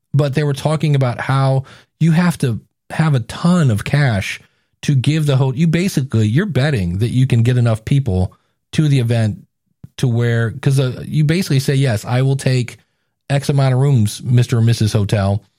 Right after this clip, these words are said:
And then there comes a time when they're like, "Okay, time to pay up." And if you haven't sold enough tickets, it gets kinda sticky. And I'm not sure exactly if that's what happened, but they did mention that they got a big giant bill and they went, <laughs> "Hey, we're gonna postpone."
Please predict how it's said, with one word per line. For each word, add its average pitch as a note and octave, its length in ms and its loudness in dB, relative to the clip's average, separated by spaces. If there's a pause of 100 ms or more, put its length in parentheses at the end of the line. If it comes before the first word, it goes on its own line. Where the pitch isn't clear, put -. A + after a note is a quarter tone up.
(380)
And C3 140 0
then C3+ 340 2
there C3+ 120 0
comes D#3 160 0
a D3 60 0
time F3 240 0
when D3+ 80 0
they're C#3 80 0
like, C3+ 160 -2
"Okay, G#3 440 -2 (460)
time F3+ 200 -2
to F3 60 -2
pay G3+ 220 -2
up." A3 240 -4
And D#3 140 0
if C#3 120 -4
you E3 120 0
haven't F3 160 -2
sold F3+ 180 -2
enough D#3 200 0
tickets, C#3+ 500 -4
it E3 420 -6
gets G#3+ 320 -6
kinda F#3 320 -2
sticky. D#3 540 -4 (380)
And C#3+ 120 0
I'm F3 120 0
not A3+ 160 -6
sure F#3+ 160 -2
exactly D3+ 480 0
if F#3+ 80 -6
that's F#3 180 -4
what F3 140 -2
happened, E3 360 2
but C#3 140 0
they C#3+ 140 0
did D#3+ 200 0
mention D3+ 340 0
that B2+ 140 0
they B2+ 80 0
got B2+ 200 0
a - 20 -2
big B2 160 0
giant A#2 320 0
bill A2+ 260 0
and G#2 100 2
they A2 80 2
went, A2 200 0
<laughs> - 120 -6
"Hey, F3+ 240 0
we're E3+ 180 0
gonna C#3 160 0
postpone." G2 540 -6